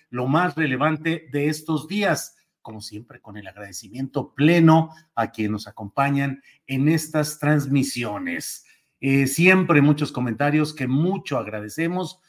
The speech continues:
mucha información, muchos saludos desde varios lugares del país y del extranjero.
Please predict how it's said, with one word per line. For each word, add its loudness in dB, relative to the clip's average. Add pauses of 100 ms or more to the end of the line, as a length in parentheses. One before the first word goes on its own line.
(260)
mucha -16
información, -10
muchos -10
saludos -2 (280)
desde -6
varios 2
lugares -4
del -6
país -4
y -2
del 0
extranjero. -10